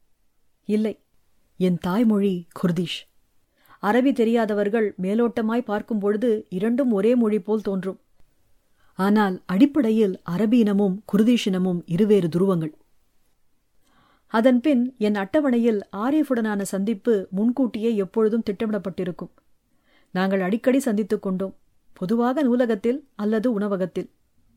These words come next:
காப்பி கோப்பையோடோ அல்லது வினீகரில் ஊற வைத்த மாட்டிறைச்சியை சுவைத்தபடியோ.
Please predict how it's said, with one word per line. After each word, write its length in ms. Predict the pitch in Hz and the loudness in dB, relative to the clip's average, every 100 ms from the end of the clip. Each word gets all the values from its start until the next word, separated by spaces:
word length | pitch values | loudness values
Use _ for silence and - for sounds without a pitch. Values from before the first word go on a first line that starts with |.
| _ | _
காப்பி 400 | - 202 240 285 | -2 0 0 0
கோப்பையோடோ 600 | 277 220 220 202 185 190 240 _ _ | 0 0 0 0 0 -4 -8 _ _
அல்லது 520 | - 185 208 196 233 - | -6 -2 0 0 -2 -4
வினீகரில் 440 | 185 233 285 277 233 | 0 2 4 4 4
ஊற 240 | 208 214 | 2 2
வைத்த 520 | 202 202 240 208 226 - 170 | 0 0 0 -2 -4 -10 -6
மாட்டிறைச்சியை 720 | 202 262 269 226 220 220 220 233 | -2 0 2 2 0 0 -2 0
சுவைத்தபடியோ. 540 | 196 220 196 180 180 | -2 -2 -2 -4 -6